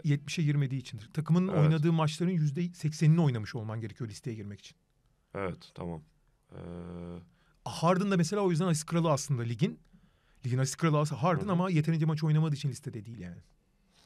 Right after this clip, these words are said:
Speaker 2: Bugünün N B A'inde de bence onun tartışılması lazım. Yani yüzde seksen biraz şey bir
Speaker 1: Şey oluyor. Sezon sonu belli bir,
Speaker 2: Hı hı.
Speaker 1: e, rakamı geçtiğin zaman yüzde seksene bakılmıyor.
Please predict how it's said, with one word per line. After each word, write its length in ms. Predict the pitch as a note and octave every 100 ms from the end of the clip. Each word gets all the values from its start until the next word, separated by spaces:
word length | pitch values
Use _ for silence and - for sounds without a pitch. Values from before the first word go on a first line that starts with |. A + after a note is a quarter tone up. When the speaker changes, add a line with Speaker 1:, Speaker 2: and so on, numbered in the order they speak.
| _ _ _ - _
Speaker 2:
Bugünün 300 | - G#2+ A#2
N 200 | A#2+ A2+
B 60 | A2+
A'inde 280 | A2+ A#2 B2+
de 240 | F2 C#2+
bence 260 | F2 F2+ G2
onun 220 | F#2+ F#2+
tartışılması 640 | F#2+ F2 - F#2 F2+ F2+
lazım. 240 | G2 D#2 D2+
Yani 140 | E2
yüzde 240 | D#2+ E2
seksen 440 | E2 F2 - F2+ F2
biraz 220 | F2 E2+
şey 300 | - G2 F#2
bir 100 | E2+
Speaker 1:
Şey 240 | D2+ F#3
oluyor. 320 | A3+ C3 G#2 -
Sezon 380 | - B2+ E3+
sonu 360 | A#3 G3 F3+ A2+
belli 260 | B2+ E3 F3+
bir, 160 | G#3
Speaker 2:
Hı 40 | G2
hı. 200 | G#2 E3
Speaker 1:
e, 720 | C3 C3 C#3 - - - B2+
rakamı 300 | C3+ E3 F3+
geçtiğin 440 | D#3+ D#3+ - C4+
zaman 200 | G#3 G3
yüzde 180 | F#3 D#3
seksene 400 | E3 E3 F3 E3+
bakılmıyor. 460 | D#3 A#3 B3 A3